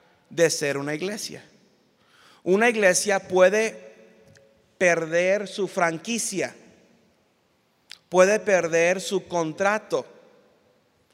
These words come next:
con el dueño. Y eso sucede con mucha frecuencia. Una iglesia,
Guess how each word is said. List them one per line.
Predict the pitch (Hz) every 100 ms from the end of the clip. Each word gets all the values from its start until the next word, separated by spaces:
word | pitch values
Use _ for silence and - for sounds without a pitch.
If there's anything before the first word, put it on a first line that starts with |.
| _ _
con | 170 175
el | 170 165
dueño. | 165 190 202 196 135 - - - _ _ _ _ _ _ _ _ _ _ _ _ _ _ _ _ _ _ _ _ _ -
Y | 202
eso | 214 247
sucede | 240 196 202 208 208
con | 196
mucha | 170 165 180
frecuencia. | 165 190 196 247 - - - _ _ _ _ _ _ _ _ _ _ _ _ _ _ -
Una | 170 190
iglesia, | 202 180 160 196 214 277